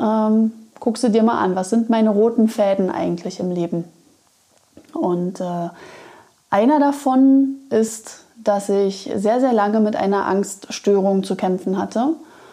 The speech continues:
Und, ähm, heute in dieser Folge möchte ich euch darüber ein bisschen erzählen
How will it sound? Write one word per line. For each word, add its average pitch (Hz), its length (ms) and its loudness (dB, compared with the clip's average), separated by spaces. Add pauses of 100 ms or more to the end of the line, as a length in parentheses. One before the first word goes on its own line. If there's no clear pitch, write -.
(400)
Und, 202 540 0
ähm, 185 680 -2 (440)
heute 240 560 2
in 208 80 0
dieser 214 240 2
Folge 214 380 0
möchte 190 280 -2
ich 196 140 -6
euch 190 220 -2
darüber 196 320 0
ein 185 140 0
bisschen 190 240 -4
erzählen 240 600 0